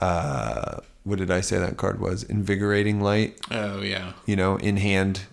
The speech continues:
Speaker 1: the red.
Speaker 2: A, a sixer, a light sixer.
Speaker 1: Yeah. And so he was keeping that in hand to pop any phantasms. And Hayden, uh, recognized that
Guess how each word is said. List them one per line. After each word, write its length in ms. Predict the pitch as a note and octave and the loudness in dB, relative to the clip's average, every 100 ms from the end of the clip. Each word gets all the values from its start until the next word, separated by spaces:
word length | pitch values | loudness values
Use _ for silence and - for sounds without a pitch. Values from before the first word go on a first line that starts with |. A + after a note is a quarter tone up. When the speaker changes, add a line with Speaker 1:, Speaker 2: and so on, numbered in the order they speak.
| - | -6
Speaker 1:
the 100 | - | -2
red. 300 | F#2+ F#2+ G2 | 2 4 4
Speaker 2:
A, 100 | G#2 | 2
a 40 | A2 | -2
sixer, 540 | - G#2 - G2 F2+ | -4 -6 -6 -6 -6
a 80 | F#2+ | -6
light 280 | G2 G2 - | -4 -6 -6
sixer. 360 | - - - A2 | -12 -14 -8 2
Speaker 1:
Yeah. 400 | A2 E2+ E2+ F2 - - | 4 6 4 -2 -10 -8
And 120 | F#2+ | -2
so 140 | G#2 | 2
he 100 | G2 | 4
was 120 | F#2 - | 2 2
keeping 320 | A2+ G#2 F#2+ | -2 -2 0
that 220 | F#2 E2+ | 0 0
in 100 | F2+ | -2
hand 320 | F#2 F2 E2+ | -2 -2 -4
to 80 | F2 | -8
pop 340 | - F2 F2 | -2 0 0
any 160 | F2 E2+ | -2 -4
phantasms. 1000 | - F2+ F2 F2+ E2 E2+ F2 F2 F2+ - - - | -2 -2 0 -2 -2 -2 -4 -4 -6 -8 -8 -4
And 340 | F2 C#2 D#2 G2 | -2 -2 -6 -6
Hayden, 520 | F#2 F2 F2 F2 F2+ - - - - - - _ _ | -2 0 0 -2 -4 -10 -20 -20 -20 -20 -20 _ _
uh, 220 | F#2+ F2+ E2+ | -4 -2 2
recognized 800 | A2+ B2+ A#2 F#2+ F2+ F2 - - | 4 4 2 0 0 -2 -6 -2
that 420 | E2 D#2+ D#2+ | 2 2 0